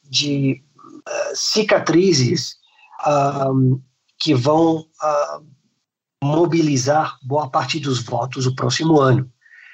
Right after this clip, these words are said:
Então, a grande pregu-, pergunta é se, finalmente,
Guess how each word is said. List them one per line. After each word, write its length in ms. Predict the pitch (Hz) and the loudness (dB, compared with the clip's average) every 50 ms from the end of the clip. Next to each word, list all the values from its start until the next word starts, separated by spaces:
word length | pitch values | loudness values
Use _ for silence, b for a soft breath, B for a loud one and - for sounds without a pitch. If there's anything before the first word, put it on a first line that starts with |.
| B B B - | B B B -4
Então, 240 | 170 175 214 220 | -2 0 2 2
a 80 | 202 180 | 2 2
grande 380 | 151 156 190 220 247 220 - - | 0 -2 -2 -2 -2 -4 -8 -8
pregu-, 480 | - 175 156 151 - 214 220 202 - _ | -6 -6 -6 -6 -6 -8 -8 -8 -8 _
pergunta 680 | - 156 139 135 185 247 269 254 - - 139 143 - - | -8 -8 -8 -6 -6 -6 -6 -4 -2 -2 -2 -2 -2 -2
é 320 | 160 160 165 170 170 175 - | 0 0 2 2 2 0 -2
se, 480 | - - - - - 170 165 170 175 170 - - | -6 -8 -6 -2 2 4 4 4 4 2 -2 -4
finalmente, 760 | 214 226 226 208 165 151 156 175 185 185 - - 196 180 | 0 2 4 4 4 4 4 2 2 0 -2 -4 -6 -8